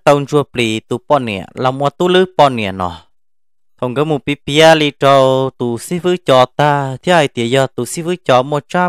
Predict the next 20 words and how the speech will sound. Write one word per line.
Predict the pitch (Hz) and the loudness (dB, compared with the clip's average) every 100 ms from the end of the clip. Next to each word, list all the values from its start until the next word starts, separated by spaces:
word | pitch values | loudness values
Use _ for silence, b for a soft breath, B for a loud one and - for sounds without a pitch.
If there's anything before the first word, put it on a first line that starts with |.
| - | -4
bằng | 127 127 | -8 -8
sự, | - 101 87 | -14 -14 -14
ua | - 135 | -6 -4
linh | 139 139 | -4 -4
gỡ | 123 120 | -4 -4
hải, | 113 98 98 | -2 -4 -4
thiết | - 175 - | -6 -4 4
ba | 180 185 | 6 6
tông | 175 127 120 | 2 -2 -4
gỡ | 113 110 | -6 -8
chê. | - 95 92 _ _ _ _ _ _ - | -8 -14 -14 _ _ _ _ _ _ -10
Nương | 139 139 | -6 0
do | 143 139 | 0 0
vô | 143 | -2
nhẹ | 160 170 151 | -2 -2 0
vô | 143 | 0
chiên, | 151 170 160 151 135 123 117 | -2 -2 2 4 4 2 0
tông | 131 135 127 | 2 2 0
bồ | |
đi | 113 | -4